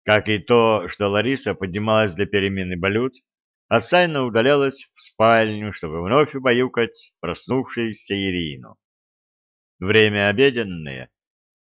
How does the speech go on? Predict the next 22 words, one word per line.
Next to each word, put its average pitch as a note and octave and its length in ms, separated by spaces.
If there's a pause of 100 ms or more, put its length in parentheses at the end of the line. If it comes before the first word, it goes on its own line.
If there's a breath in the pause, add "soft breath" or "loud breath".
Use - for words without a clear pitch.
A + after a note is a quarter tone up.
малышам A2 540
за C3 120
столом A#2 420
со G#2+ 140
взрослыми A2 520
делать G#2+ 400
нечего, G2 720 (600)
так G#2+ 220
что - 220
налопались A2 1000
и F2 40
легли D#2+ 320
спать. - 560 (1160)
Не D3+ 120
сказать, D3 680
что - 200
это C3 200
обстоятельство C3+ 840 (300 soft breath)
нравилось A2+ 640
уже B2+ 220
подросшему B2 760
Серёже, A2 640